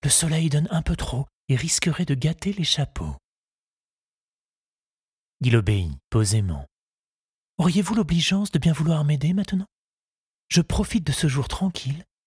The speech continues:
pour mettre de l'ordre dans la boutique. Mais voyez-vous, les étagères derrière ce comptoir sont un peu hautes pour moi. Vous monterez sur cet escabeau et je vous passerai ces boîtes que vous aurez l'amabilité de ranger pour moi. »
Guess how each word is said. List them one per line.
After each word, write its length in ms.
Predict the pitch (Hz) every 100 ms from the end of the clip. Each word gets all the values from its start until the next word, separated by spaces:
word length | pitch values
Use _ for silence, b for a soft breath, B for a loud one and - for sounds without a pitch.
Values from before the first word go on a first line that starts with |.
| _
pour 160 | - 143
mettre 240 | 185 -
de 80 | 147
l'ordre 360 | 139 156 151 117
dans 120 | 131
la 80 | 123
boutique. 500 | 123 - 131 - - _ _ _ _ _ _
Mais 60 | 139
voyez-vous, 540 | 139 147 135 151 175 - _ _ -
les 120 | 131
étagères 400 | 156 160 139 156
derrière 340 | 135 139 143 -
ce 80 | -
comptoir 460 | 143 135 165 156
sont 180 | - 131
un 60 | 139
peu 180 | 147 -
hautes 260 | 151 165 -
pour 200 | - 113
moi. 220 | 107 104 - _ _ _ _ _ _ _ _
Vous 140 | - 110
monterez 420 | 123 131 120 127
sur 160 | 127 113
cet 160 | 127
escabeau 460 | 120 - 120 202 214
et 100 | 143 _ _ _ -
je 140 | 139
vous 100 | 143
passerai 320 | 139 156 -
ces 160 | 160 156
boîtes 320 | 131 143 165
que 80 | -
vous 220 | 123 123
aurez 240 | 123 127 - _ _
l'amabilité 560 | 127 139 123 127 131 156
de 80 | 143
ranger 340 | 107 110 107
pour 160 | - 92
moi. » 200 | 80